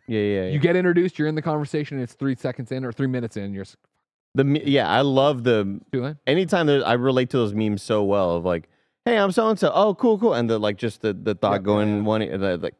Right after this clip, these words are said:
Speaker 1: it's such a perfect
Speaker 2: Usually I try to relate it to somebody's, uh, else I know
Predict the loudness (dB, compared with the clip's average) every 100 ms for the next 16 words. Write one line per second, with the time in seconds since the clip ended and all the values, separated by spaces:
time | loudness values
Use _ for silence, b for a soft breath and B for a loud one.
0 | -4 -4 -2 -2 -2 -4 -2 -2 -2 -2
1 | 0 0 2 0 0 0 2 2 2 0
2 | 0 -2 -6 -6 -6 -2 -2 -2 -4 -8
3 | _ _ -12 -6 -6 -6 -8 -8 -10 -10
4 | -14